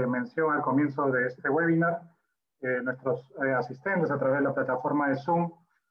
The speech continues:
nos pueden hacer llegar sus consultas, preguntas a los expositores a través de la pestaña de preguntas y respuestas de Zoom,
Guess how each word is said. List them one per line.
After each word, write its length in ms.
nos 120
pueden 220
hacer 220
llegar 420
sus 220
consultas, 800
preguntas 720
a 80
los 160
expositores 720
a 120
través 320
de 60
la 140
pestaña 400
de 80
preguntas 420
y 40
respuestas 440
de 80
Zoom, 340